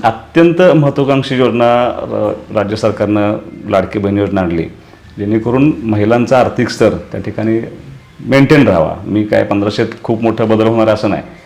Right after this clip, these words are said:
पण बेसिक गरजा त्या ठिकाणी पूर्ण व्हाव्या या दृष्टीने खूप चांगला निर्णय राज्य शासनाने घेतला आणि त्याची अंमलबजावणी आपल्या मतदारसंघामध्ये,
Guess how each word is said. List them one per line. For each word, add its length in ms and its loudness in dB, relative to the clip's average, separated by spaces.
पण 220 2
बेसिक 340 2
गरजा 340 4
त्या 180 -2
ठिकाणी 300 -4
पूर्ण 260 -4
व्हाव्या 220 0
या 60 0
दृष्टीने 360 -8
खूप 200 -6
चांगला 240 4
निर्णय 440 2
राज्य 220 -2
शासनाने 360 -6
घेतला 200 -6
आणि 100 -4
त्याची 360 -2
अंमलबजावणी 760 4
आपल्या 300 -2
मतदारसंघामध्ये, 1160 -4